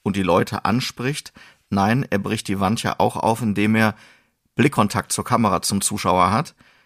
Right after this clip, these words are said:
Immer so kleine Spitzen und er hat es, Belisario hat es wirklich in den ersten Folgen immer eingebaut.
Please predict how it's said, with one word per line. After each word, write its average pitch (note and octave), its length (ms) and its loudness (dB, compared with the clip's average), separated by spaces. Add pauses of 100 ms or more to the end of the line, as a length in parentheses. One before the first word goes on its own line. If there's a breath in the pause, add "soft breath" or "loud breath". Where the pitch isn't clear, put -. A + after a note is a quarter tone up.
(180 soft breath)
Immer B2+ 160 4
so A2+ 100 0
kleine G#2+ 260 0
Spitzen - 520 -4
und G#2+ 240 -2
er F#2+ 120 0
hat A2+ 180 -2
es, A#2+ 220 -2 (460 soft breath)
Belisario A2+ 500 2
hat G#2+ 120 -2
es - 160 0
wirklich C#3 600 -2
in G#2+ 100 2
den A2 100 4
ersten B2+ 380 0
Folgen B2 360 0
immer B2+ 320 4
eingebaut. F#2+ 680 0